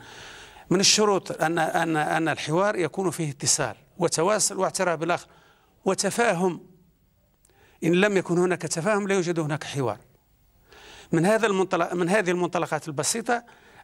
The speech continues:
أننا نذهب إلى أن الحوار هو فضيلة إنسانية،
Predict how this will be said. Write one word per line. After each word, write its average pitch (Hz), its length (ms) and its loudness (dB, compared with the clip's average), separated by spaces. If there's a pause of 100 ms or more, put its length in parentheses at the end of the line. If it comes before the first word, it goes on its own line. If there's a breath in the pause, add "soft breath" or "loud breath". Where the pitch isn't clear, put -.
أننا 180 280 2
نذهب 202 300 0
إلى 185 220 2
أن 175 120 -2
الحوار 202 460 0
هو 185 480 0 (1080 soft breath)
فضيلة 165 520 0
إنسانية، 156 800 0